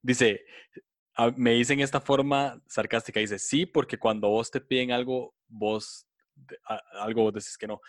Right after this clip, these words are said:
A mí me pasa que ya la gente me toma en cuenta para algo.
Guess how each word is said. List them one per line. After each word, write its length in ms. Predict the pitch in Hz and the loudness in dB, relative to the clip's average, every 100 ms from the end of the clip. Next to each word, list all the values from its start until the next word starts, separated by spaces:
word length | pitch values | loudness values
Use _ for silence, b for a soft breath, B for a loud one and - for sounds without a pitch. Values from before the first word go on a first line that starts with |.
| B B | B B
A 80 | 113 | -4
mí 60 | |
me 80 | 151 | -2
pasa 460 | 147 143 - 131 _ _ _ _ _ _ _ - | 2 2 2 -4 _ _ _ _ _ _ _ -6
que 100 | 117 | -2
ya 140 | 117 | 2
la 100 | 120 | 0
gente 320 | 127 123 131 | 0 -6 -6
me 180 | 123 110 | -6 -6
toma 280 | 101 113 117 | -8 -8 -6
en 80 | 120 | -8
cuenta 440 | 120 117 117 123 - | -6 -6 -4 -8 -4
para 320 | 104 95 101 | -4 -4 -2
algo. 320 | 113 101 - | -2 -4 -12